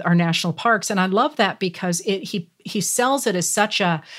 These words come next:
great thing. You know, "We're gonna build this country and we're gonna get these guys paychecks and this is gonna be wonderful, but let's not be stupid." He is moving young men out of the cities right before the summer,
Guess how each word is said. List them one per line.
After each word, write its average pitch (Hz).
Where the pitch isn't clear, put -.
great 214
thing. 220
You 196
know, 180
"We're 170
gonna 170
build 190
this 190
country 220
and 190
we're 165
gonna 165
get 202
these 214
guys 175
paychecks 226
and 180
this 196
is 202
gonna 196
be 180
wonderful, 214
but 165
let's 208
not 214
be 190
stupid." 220
He 170
is 165
moving 233
young 202
men 180
out 220
of 220
the 240
cities 180
right 208
before 202
the 190
summer, 175